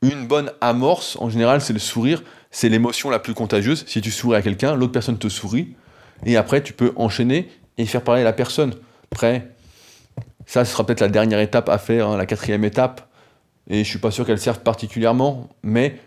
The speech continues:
quand tu es du moins en société ou dans un groupe fermé, style une soirée ou un mariage, eh bien là, ça peut aider d'appliquer tout ce que je viens de te dire,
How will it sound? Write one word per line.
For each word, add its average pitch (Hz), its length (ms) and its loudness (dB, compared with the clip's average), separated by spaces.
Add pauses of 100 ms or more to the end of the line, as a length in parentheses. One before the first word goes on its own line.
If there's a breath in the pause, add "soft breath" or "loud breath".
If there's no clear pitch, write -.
quand 117 140 -2
tu 123 160 2
es 123 60 4
du 117 140 0
moins 127 180 2
en 110 120 -2
société 143 640 0 (320 loud breath)
ou 117 140 2
dans 117 220 2
un 117 80 2
groupe 127 320 -2 (560)
fermé, 131 640 2 (1300 loud breath)
style 120 280 2
une 107 120 0
soirée 127 720 4
ou 107 180 2
un 98 80 4
mariage, 110 560 2 (240)
eh 113 80 0
bien 104 140 2
là, 117 120 4
ça 123 140 -2
peut 117 160 0
aider 117 160 2
d'appliquer 117 400 -2
tout - 120 -10
ce - 60 -10
que 131 80 -2
je 113 60 0
viens 120 80 2
de 117 60 0
te 113 80 -4
dire, 110 260 -2